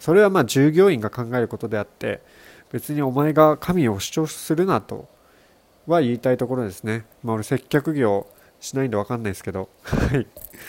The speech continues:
ということでね、まあ、月末企画、まあこんなもんですかね。ちょっと長くなっちゃったんで、そろそろ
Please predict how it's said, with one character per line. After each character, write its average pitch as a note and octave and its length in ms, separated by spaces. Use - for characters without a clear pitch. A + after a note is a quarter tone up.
と D3+ 80
い - 20
う D#3 40
こ D#3+ 60
と D#3 120
で B2 80
ね、 G#2+ 220
ま G#2+ 360
あ、 - 60
月 A#2 160
末 A#2 160
企 - 100
画、 A2 300
ま A2 100
あ - 20
こ - 160
ん D3 60
な D#3+ 60
も D3+ 80
ん - 0
で B2 40
す - 40
か A#2+ 80
ね。 A2 60
ち - 80
ょ - 20
っ - 20
と D3 120
長 B2+ 220
く D#3 80
な D#3+ 120
っ - 20
ち - 80
ゃ B2 60
っ - 20
た - 120
ん - 20
で、 G2+ 80
そ - 100
ろ C3+ 80
そ - 140
ろ G2 160